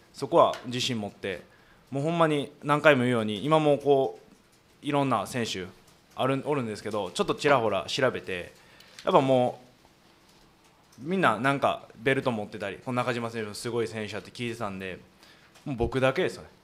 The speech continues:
なんかもうびっくりするぐらい誰みたいな。僕もちょっとファン目線で、海斗選手とノイリ選手来るんちゃうかってずっとドキドキしてたんですよ。うわ、これ絶対おもろいなみたいな思ってて、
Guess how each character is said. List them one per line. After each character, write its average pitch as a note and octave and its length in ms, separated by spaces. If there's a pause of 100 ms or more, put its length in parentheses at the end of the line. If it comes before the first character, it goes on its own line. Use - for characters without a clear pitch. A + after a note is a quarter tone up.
な F2 80
ん F#2 40
か F2+ 100
も F#2+ 100
う - 40
び B2 100
っ B2 40
く - 200
り F#3+ 60
す F#3 100
る F3+ 40
ぐ F3 80
ら E3 80
い D3+ 100
誰 C3 240
み G#2 100
た F2+ 100
い - 20
な。 - 60 (300)
僕 D3 220
も E3 140
ち C#3+ 40
ょ C3+ 40
っ - 20
と A#2+ 60
フ F3 100
ァ G3+ 160
ン G3 80
目 G3 80
線 G#2+ 300
で、 F2+ 260 (680)
海 B2 180
斗 G2+ 160
選 G#2 180
手 F#2 140
と E2 180 (360)
ノ B2+ 160
イ A#2+ 40
リ G#2+ 60
選 G#2+ 180
手 A2 120
来 - 200
る F#3 120
ん D#3 80
ち B2 100
ゃ G#2+ 60
う F#2+ 60
か G2 100
っ F#2 40
て - 140
ず A2 200
っ - 20
と C3+ 260
ド B2+ 140
キ F3+ 80
ド C#3+ 100
キ G#2+ 140
し - 60
て - 40
た - 60
ん - 60
で - 40
す - 40
よ。 - 100 (480)
う C#3 100
わ、 F#3 60
こ - 260
れ C3 100
絶 C#3+ 300
対 A3 140
お A3 40
も A#3 140
ろ F#3 140
い C#3 60
な A2 260
み G#2+ 100
た G2 140
い - 20
な F2 180 (440)
思 G3+ 220
っ G#3+ 60
て G#3+ 260
て、 G#2 280